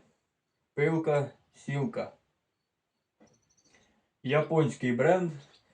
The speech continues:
Не знаю, чи найкращий у світі, але що пилки ці дуже недешеві, це точно.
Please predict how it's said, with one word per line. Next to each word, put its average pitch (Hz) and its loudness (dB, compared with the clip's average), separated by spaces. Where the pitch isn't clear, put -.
Не 127 -2
знаю, 160 4
чи 147 0
найкращий 170 2
у 160 0
світі, 160 -2
але 143 6
що 131 2
пилки 127 -4
ці 147 -10
дуже 127 -2
недешеві, 127 -2
це 120 -6
точно. 113 -8